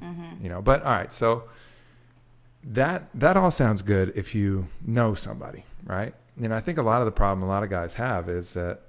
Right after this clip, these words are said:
Speaker 2: you know, it's hard to get girls, you know, just, let's just say like yourself, to even get to know 'em enough to do that. You know, so how, I guess what I'm trying to say is, you know, obviously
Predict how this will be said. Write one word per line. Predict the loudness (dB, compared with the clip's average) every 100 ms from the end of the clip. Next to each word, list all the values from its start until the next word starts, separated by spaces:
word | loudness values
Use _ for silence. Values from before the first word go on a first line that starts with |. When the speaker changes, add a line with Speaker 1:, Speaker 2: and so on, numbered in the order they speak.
| -16
Speaker 2:
you | -8
know, | -6 -6
it's | -6
hard | -4 0 0
to | -2
get | -2 -2 -2 -4
girls, | -4 -2 -2 -6 -8 -12 -16 -14
you | -10
know, | -8 -10 -12 -18 -16
just, | -8 -8 -8 -6
let's | -2 -2
just | -4 -6
say | -2 0
like | 0 -2
yourself, | -6 -6 -6 -6 -10 -14 -20 -20 _
to | -10
even | -4 0 0 0 -2 -8 -16 -20 _ _ -20 -20 -20 -12 0
get | 0 0
to | -4
know | 0 0 0
'em | -4 -10 -6
enough | -6 -6 -10
to | -16
do | -12 -12
that. | -14 -16 -8
You | -4
know, | -2
so | 0
how, | -2 0 2 0 -2 -12 -20 -20 _ -12 -4
I |
guess | -2 -2 -2
what |
I'm | -4
trying | 0 0
to | 0
say | 0 2 2
is, | 0 0 -2 -6 -10
you | -4
know, | 0
obviously | 0 0 -2 -2